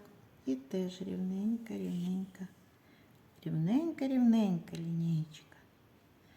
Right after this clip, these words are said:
І замалюємо наш дах. Ось, щоб він був, щоб його бачили всі, що це дитячий садочок.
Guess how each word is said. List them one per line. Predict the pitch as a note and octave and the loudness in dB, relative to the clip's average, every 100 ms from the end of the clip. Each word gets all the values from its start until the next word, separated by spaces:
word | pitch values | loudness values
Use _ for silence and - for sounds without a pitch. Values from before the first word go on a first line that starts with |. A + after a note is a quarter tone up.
| - - | -20 -2
І | - C#4+ | 2 4
замалюємо | A#3+ A3 G3 G3 A#3 A#3+ G#3+ | 8 8 8 6 4 6 4
наш | F3 F3+ G3+ | 4 2 -2
дах. | E3 D3+ E3+ - - - - - - | -4 -4 -4 -6 -18 -20 -20 -14 -2
Ось, | G#3 A#3 | 2 2
щоб | A3+ - - | 0 -6 -4
він | F#3+ G3 | -2 0
був, | F3 G3 G3 - - - - - - - | 0 -2 -4 -12 -20 -20 -20 -20 -20 -20
щоб | - E3+ | -10 0
його | F3+ E3+ | 2 2
бачили | E3 D3+ F3 G3+ F#3 - - D3+ D3 - | 2 2 2 2 0 -2 -10 -10 -12 -18
всі, | - - - - - - - - - | -20 -20 -20 -20 -20 -20 -20 -20 -18
що | F3 - | -18 -6
це | G#3+ | -2
дитячий | G#3+ F#3 F3+ E3 F#3+ F#3+ E3+ | 0 -2 -2 -2 -2 -4 -10
садочок. | - - D#3 D3 D3 - - | -10 -10 -10 -10 -12 -14 -20